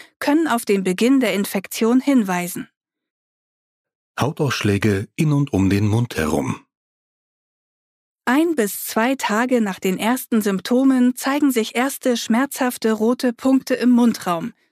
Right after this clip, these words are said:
Speaker 1: sowie im Gesicht rund um den Mund, wobei die Lippen jedoch in der Regel nicht beteiligt sind.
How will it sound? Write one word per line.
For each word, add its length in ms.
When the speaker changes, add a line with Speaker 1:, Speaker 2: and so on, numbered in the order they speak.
Speaker 1:
sowie 340
im 200
Gesicht 640
rund 240
um 160
den 180
Mund, 380
wobei 240
die 120
Lippen 380
jedoch 340
in 140
der 160
Regel 320
nicht 300
beteiligt 560
sind. 340